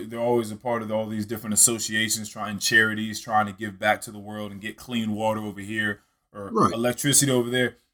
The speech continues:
Speaker 1: When Akon and whoever he was in cahoots with got electricity and, you know,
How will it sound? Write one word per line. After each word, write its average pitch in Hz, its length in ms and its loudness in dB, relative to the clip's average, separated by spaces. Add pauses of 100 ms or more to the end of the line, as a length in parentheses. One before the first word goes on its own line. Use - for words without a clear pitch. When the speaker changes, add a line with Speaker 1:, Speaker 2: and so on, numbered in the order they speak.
Speaker 1:
When 123 180 0
Akon 175 580 8
and 127 160 6
whoever 156 400 6
he 147 200 6
was 143 220 6
in 139 220 -4
cahoots 127 480 2
with 123 200 0 (340)
got 127 180 8
electricity 123 960 4 (360)
and, 92 260 -14 (100)
you 110 120 -6
know, 104 380 -2